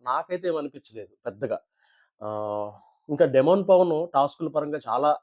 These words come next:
అద్భుతంగా ఆడాడు. టాస్కుల పరంగా విన్నర్ ఎవరు అని అంటే అందరికన్నా ఫస్ట్ నేను డెమోన్ పవన్‌కి ఇస్తా. ఎంటర్‌టైన్‌మెంట్ పరంగా విన్నర్ ఎవరు అంటే ఇమాన్యుల్‌కి ఇస్తా. ఒక పద్ధతిగా ఒక, ఒక,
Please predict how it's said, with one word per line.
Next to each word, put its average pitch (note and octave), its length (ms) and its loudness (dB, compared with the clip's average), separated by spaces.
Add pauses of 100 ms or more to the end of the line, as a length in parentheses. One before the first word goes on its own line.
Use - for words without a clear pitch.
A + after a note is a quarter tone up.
(100)
అద్భుతంగా D#3+ 560 2
ఆడాడు. A#2+ 220 -2 (180)
టాస్కుల F3 440 2
పరంగా F3 580 0 (720)
విన్నర్ F3 440 2
ఎవరు F3 280 8
అని D#3+ 100 4
అంటే D3+ 220 -4
అందరికన్నా E3 520 -2
ఫస్ట్ - 280 -12
నేను D3+ 120 -8
డెమోన్ B2+ 260 -8
పవన్‌కి A#2+ 320 -16
ఇస్తా. - 240 -20 (920)
ఎంటర్‌టైన్‌మెంట్ G3 720 2 (100)
పరంగా C#3+ 380 2 (640)
విన్నర్ E3 380 4
ఎవరు D3+ 300 4
అంటే C3+ 380 -6
ఇమాన్యుల్‌కి C#3 500 -6
ఇస్తా. - 240 -20 (880)
ఒక D3 120 0
పద్ధతిగా E3 720 2 (160)
ఒక, C3 200 -6 (520)
ఒక, B2+ 140 -8